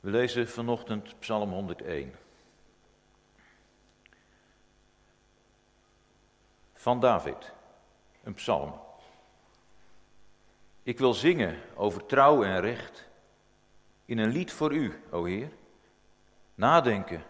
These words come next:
over de volmaakte weg. Wanneer zult u bij mij komen? Ik handel met een zuiver hart, ook in mijn paleis.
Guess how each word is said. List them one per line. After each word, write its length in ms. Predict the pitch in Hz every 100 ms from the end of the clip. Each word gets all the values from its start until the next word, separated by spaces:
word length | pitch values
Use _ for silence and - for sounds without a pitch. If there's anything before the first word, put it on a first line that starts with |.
| -
over 240 | 101 104
de 80 | 104
volmaakte 540 | 90 104 120 135 -
weg. 340 | 95 123 107 - - - - _ _ _ _ _ _ _
Wanneer 240 | 135 165
zult 240 | 165 175 160
u 60 |
bij 240 | 151 160 190
mij 180 | 151 117
komen? 400 | 104 82 76 73 - - - _ _ _ _ _ _ _ _ _ _ _ _ - - - - - -
Ik 140 | 110
handel 400 | 123 143 165 160
met 180 | 147 139
een 100 | 131
zuiver 440 | 139 151 165 143
hart, 360 | 135 139 - -
ook 200 | 104 127
in 100 | 127
mijn 260 | 123 120 110
paleis. 680 | 120 117 120 92 - -